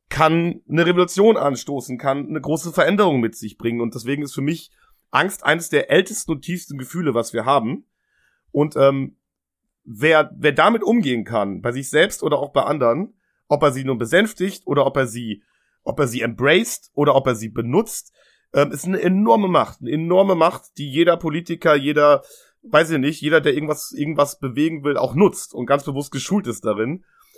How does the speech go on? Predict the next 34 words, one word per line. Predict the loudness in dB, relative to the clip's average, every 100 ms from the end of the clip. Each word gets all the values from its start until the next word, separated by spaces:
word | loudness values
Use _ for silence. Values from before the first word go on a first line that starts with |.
| _ _
Und, | -6 -2 2
ähm, | 2 0 -8 -12
deswegen | -10 -8 -8
ist | -8
das | -8
für |
mich | -6
auch | -2
immer | -2
ein | -2
ganz, | -2 -4 -2
ganz | -4 -2
großes | -6 -6 -6
Thema, | -4 -2
dass, | -4 -6 -8
äh, | -10
dass | -6
man | -4
über | 0 2
Angst | 2 -2 -10
redet, | -8 -6 0
weil | 2 2 -2 _ _ _ _
es | -12 -10
gibt | -6
eine | -2
kollektive | 0 0 0 0 4
Angst, | 2 0
es | -6
gibt | -10
eine | -4
persönliche | -2 0 -2 -2 -2 -4
Angst | -4 -8 -6
und, | -6 0
äh, | 2 2